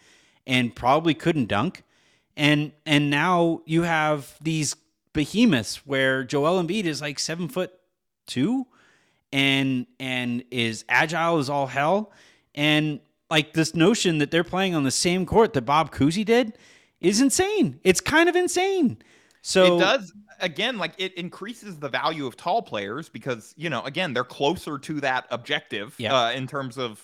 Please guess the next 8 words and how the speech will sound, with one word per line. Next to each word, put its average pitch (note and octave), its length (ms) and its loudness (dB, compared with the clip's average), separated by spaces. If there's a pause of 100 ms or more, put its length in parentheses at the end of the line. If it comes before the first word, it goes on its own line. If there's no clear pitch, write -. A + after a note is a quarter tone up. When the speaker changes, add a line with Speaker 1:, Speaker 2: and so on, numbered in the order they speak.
Speaker 2:
scoring C#3 340 -8
the B2+ 80 -10
bat. C#3+ 160 -2
Like, D3+ 160 -4 (280)
the, F#3+ 160 -6 (280)
you D3 160 -6
know, F#3 240 -2 (260)
I, E3+ 120 -2